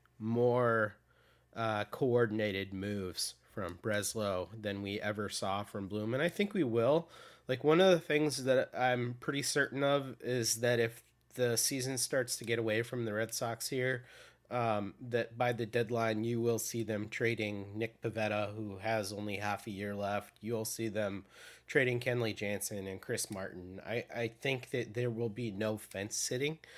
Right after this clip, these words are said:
with this team anymore, and I want to defend Breslow. I think that he's done a pretty wonderful job here in a short period of time with a pretty difficult situation. Um,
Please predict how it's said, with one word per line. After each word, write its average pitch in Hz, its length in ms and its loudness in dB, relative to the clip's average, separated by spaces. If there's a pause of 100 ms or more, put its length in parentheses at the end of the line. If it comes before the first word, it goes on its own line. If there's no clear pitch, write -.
(240)
with 139 160 0
this - 200 4
team 156 280 2
anymore, 160 420 6
and 127 200 4
I 127 60 10
want 147 220 6
to 151 60 8
defend 127 500 2
Breslow. 123 600 2 (480)
I 151 100 6
think 220 200 4
that 196 120 0
he's 139 240 0
done 127 220 2
a 117 60 2
pretty 120 340 -4
wonderful 110 600 -4
job 101 460 -2
here 123 280 -2
in 113 80 -2
a 107 80 -2
short - 360 -4
period 127 400 0
of 117 160 -4
time 120 460 -4 (160)
with 113 400 -2 (300)
a 101 60 -8
pretty 131 300 -4
difficult 101 580 -4
situation. 87 760 -8 (460)
Um, 95 400 -8